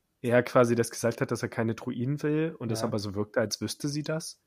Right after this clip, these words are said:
Speaker 1: Also
Speaker 2: Ja,
Speaker 1: als wär's ein
Speaker 2: klar, weil, weil
Speaker 1: Einverständnis
Speaker 2: sie
Speaker 1: zwischen den
Speaker 2: Anfang,
Speaker 1: beiden?
Speaker 2: weil sie Anfang verscheucht hat. Und deswegen hat sie gesagt, „Ja, das ist mir schon klar.“
Speaker 1: Ach so.
Speaker 2: Wo er gelandet
Speaker 1: Ich
Speaker 2: ist,
Speaker 1: dachte,
Speaker 2: hatte
Speaker 1: es
Speaker 2: die
Speaker 1: wär so
Speaker 2: Druiden
Speaker 1: ein
Speaker 2: ver-, ja.
Speaker 1: „Wir sind alte Freunde“, Ding und
Speaker 2: Nein,
Speaker 1: dass sie das
Speaker 2: gar
Speaker 1: weiß.
Speaker 2: nicht. Nee, nur, nur deswegen, was er zuvor getan hat, war ihr das schon klar, dass er keine Druiden mag oder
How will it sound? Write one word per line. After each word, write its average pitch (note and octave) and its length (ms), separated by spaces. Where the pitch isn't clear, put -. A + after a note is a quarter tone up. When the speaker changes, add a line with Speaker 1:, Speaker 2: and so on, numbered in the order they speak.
Speaker 1:
Also A2+ 200
Speaker 2:
Ja, G#2+ 40
Speaker 1:
als G#2 140
wär's C#3 200
ein C3+ 40
Speaker 2:
klar, G#2+ 100
weil, A#2+ 340
weil B2+ 160
Speaker 1:
Einverständnis A#2 60
Speaker 2:
sie B2+ 100
Speaker 1:
zwischen B2+ 160
den C3+ 140
Speaker 2:
Anfang, - 0
Speaker 1:
beiden? B2+ 360
Speaker 2:
weil B2 220
sie B2 100
Anfang B2 280
verscheucht C#3+ 520
hat. A2 360
Und A#2+ 100
deswegen A2+ 240
hat A#2 160
sie B2 80
gesagt, A#2+ 320
„Ja, A#2+ 140
das A2 120
ist - 60
mir B2+ 100
schon B2 140
klar.“ A2 360
Speaker 1:
Ach - 120
so. G2 360
Speaker 2:
Wo A2+ 80
er A#2+ 120
gelandet B2 340
Speaker 1:
Ich D3+ 60
Speaker 2:
ist, - 80
Speaker 1:
dachte, C#3+ 60
Speaker 2:
hatte C3+ 100
Speaker 1:
es B2 60
Speaker 2:
die A#2 60
Speaker 1:
wär A#2 80
so A#2 100
Speaker 2:
Druiden C3 160
Speaker 1:
ein A2 40
Speaker 2:
ver-, - 240
ja. C3 160
Speaker 1:
„Wir A#2+ 80
sind A#2+ 180
alte A#2+ 260
Freunde“, A2 380
Ding G#2+ 220
und G#2 60
Speaker 2:
Nein, A2+ 80
Speaker 1:
dass A2+ 120
sie A2 80
das A2 160
Speaker 2:
gar C3+ 60
Speaker 1:
weiß. A#2+ 160
Speaker 2:
nicht. A2 360
Nee, B2 140
nur, B2+ 140
nur C3+ 220
deswegen, C3 520
was B2+ 180
er A#2+ 300
zuvor C#3 380
getan B2 460
hat, A#2+ 300
war A2+ 140
ihr A#2+ 100
das A#2 140
schon A#2 160
klar, A2+ 340
dass G#2+ 180
er A2+ 80
keine A#2+ 220
Druiden A#2+ 400
mag G#2+ 340
oder G#2+ 200